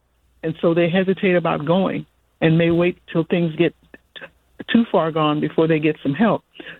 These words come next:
So we, we're working on developing a group of network of providers in our network that we can actually do a warm handoff, that they know us, and when we make a referral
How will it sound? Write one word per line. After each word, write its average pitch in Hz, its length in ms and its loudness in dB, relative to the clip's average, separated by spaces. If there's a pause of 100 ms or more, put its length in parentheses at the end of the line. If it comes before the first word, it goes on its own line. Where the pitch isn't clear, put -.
(120)
So 175 80 4
we, 190 300 2
we're 190 160 2
working 196 360 -2
on 180 260 0 (100)
developing 170 640 0
a 156 240 2 (600)
group 214 200 2
of 175 140 0
network 190 400 2 (140)
of 151 120 -4 (220)
providers 190 500 2
in 185 120 -2
our 196 120 2
network 160 600 0
that 156 160 2
we 180 160 2
can 175 120 0
actually 180 360 0
do 175 160 2
a 160 40 2
warm 170 300 0
handoff, 185 520 0 (260)
that 143 120 2
they 175 200 2
know 175 180 2
us, 190 280 -2 (420)
and 160 160 4
when 165 160 2
we 165 240 0
make 170 220 2
a 175 40 0
referral 190 580 2